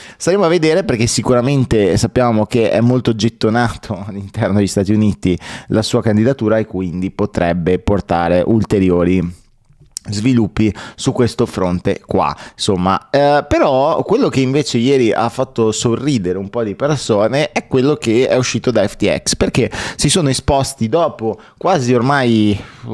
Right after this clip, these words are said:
due anni, quasi un anno e mezzo di, ehm, dal fallimento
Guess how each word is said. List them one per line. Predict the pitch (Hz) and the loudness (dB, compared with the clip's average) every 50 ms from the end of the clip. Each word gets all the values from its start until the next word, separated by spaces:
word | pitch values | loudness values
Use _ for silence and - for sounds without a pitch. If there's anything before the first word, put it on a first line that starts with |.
| 107 107 | -4 0
due | 104 113 123 120 | 2 2 2 4
anni, | 120 127 131 139 131 117 110 117 135 | 4 2 2 2 2 2 2 2 2
quasi | 127 123 117 113 117 | 2 0 2 2 2
un | 117 113 | 2 2
anno | 117 120 127 123 | 2 2 2 2
e | 110 | 2
mezzo | 107 107 110 120 123 113 98 92 107 113 117 123 | 2 2 2 0 0 -2 -2 0 2 2 2 2
di, | 123 104 107 113 117 113 - | 2 2 2 2 2 2 2
ehm, | - 98 104 98 95 98 98 98 98 95 98 98 92 92 87 82 78 67 57 55 - - 101 | 0 2 2 4 4 4 4 4 2 4 4 4 4 4 2 0 -2 -4 -6 -6 -2 0 0
dal | 101 110 110 | 2 2 0
fallimento | - - 113 110 104 101 104 135 151 135 110 101 - - 104 98 | 0 0 2 2 2 2 2 2 0 2 0 0 2 2 0 0